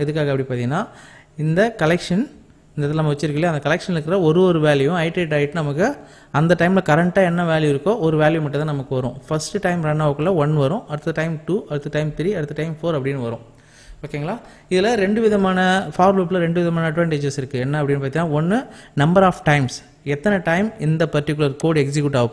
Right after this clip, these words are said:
போகுது. உங்களுக்கு எத்தனை times மட்டும் வந்தா போதும் அப்படின்னா நம்ம இந்த மாதிரி யூஸ் பண்ணிட்டு இதுல மொத்தம் என்ன value என்று இருக்குன்னு பார்த்தீங்கன்னா one, two, three, four இருக்கு. ஓகேங்களா? இந்த value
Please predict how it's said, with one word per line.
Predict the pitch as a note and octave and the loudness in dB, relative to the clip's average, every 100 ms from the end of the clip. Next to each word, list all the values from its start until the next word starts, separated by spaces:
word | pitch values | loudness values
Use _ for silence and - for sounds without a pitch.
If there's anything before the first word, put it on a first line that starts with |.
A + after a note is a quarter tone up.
| A#2 | 0
போகுது. | A2 A#2 G#2+ - - - _ _ _ _ _ _ _ _ _ _ _ _ _ | 2 0 -2 -6 -20 -20 _ _ _ _ _ _ _ _ _ _ _ _ _
உங்களுக்கு | E3 E3 E3 | 0 0 2
எத்தனை | G#3+ G#3 F#3 | 2 2 2
times | G3 G3+ F#3+ | 2 0 0
மட்டும் | F3+ G3 | 0 2
வந்தா | F3+ F3+ F3+ F3+ | 2 0 -2 0
போதும் | F3 F3+ | 0 0
அப்படின்னா | E3 D#3 D3 E3+ B3+ - - - | 0 -2 0 0 -2 -6 -20 -4
நம்ம | E3+ E3 | -2 0
இந்த | E3 E3+ | 0 0
மாதிரி | F3 | 2
யூஸ் | E3+ E3+ | 0 -2
பண்ணிட்டு | D#3 D3+ F3 C#4 C#4+ - - | -4 0 0 0 -4 -18 -8
இதுல | D#3+ D#3 | -2 0
மொத்தம் | D#3 A3 F#3+ | 0 0 2
என்ன | F#3+ G3+ F3+ | 2 4 6
value | F#3+ G3 F3+ E3 | 6 4 2 0
என்று | D#3+ D#3+ - E3 | -2 -6 -2 -2
இருக்குன்னு | E3+ F3 E3 | 0 -2 -2
பார்த்தீங்கன்னா | E3 F#3 E3+ | -2 -2 0
one, | E3+ E3+ | 0 0
two, | F3+ F3 | -2 -2
three, | E3 D#3 | -4 -2
four | D3 A#2 | -2 -2
இருக்கு. | G#2 - - - _ - _ _ - _ | -4 -10 -20 -20 _ -20 _ _ -20 _
ஓகேங்களா? | D3 D3+ D#3 C#3+ | -8 -2 0 0
இந்த | C#3 | 0
value | D#3+ F#3 | 2 4